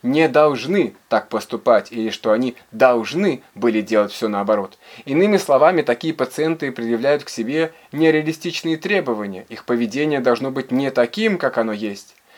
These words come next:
Ключевой момент поведенческой валидации — помочь пациенту выявить такой характер предъявляемых к себе требований. Хотя пациент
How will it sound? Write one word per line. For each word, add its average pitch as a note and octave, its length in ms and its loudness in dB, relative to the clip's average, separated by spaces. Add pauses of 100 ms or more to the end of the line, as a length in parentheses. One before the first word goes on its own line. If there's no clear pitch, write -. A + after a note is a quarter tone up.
(160)
Ключевой A#2+ 460 0
момент F#3+ 440 0
поведенческой C#3 600 -2
валидации — D3 640 2
помочь B2+ 440 0
пациенту D#3 580 -6
выявить C#3 500 -4 (320)
такой E3+ 340 2
характер D3+ 640 0 (220)
предъявляемых B2+ 640 0
к - 20 -10
себе A#2+ 340 -4
требований. G#2 640 -4 (380)
Хотя B2 260 4
пациент B2 480 -2